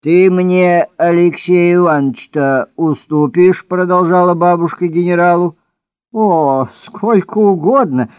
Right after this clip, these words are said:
но я и сам, и Полина, и месье де Грие, мы все,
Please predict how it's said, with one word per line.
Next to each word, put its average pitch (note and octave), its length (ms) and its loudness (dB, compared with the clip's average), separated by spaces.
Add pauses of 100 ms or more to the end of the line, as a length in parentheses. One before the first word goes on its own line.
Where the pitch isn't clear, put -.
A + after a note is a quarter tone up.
но F3+ 180 -2
я D3 240 0
и C3 140 0
сам, F3+ 720 0 (180)
и F#3 260 2
Полина, D#3+ 720 -2
и E3+ 360 0
месье F3+ 360 -2
де D#3+ 120 -2
Грие, E3 680 -2 (140)
мы F3+ 320 -2
все, A3 520 -6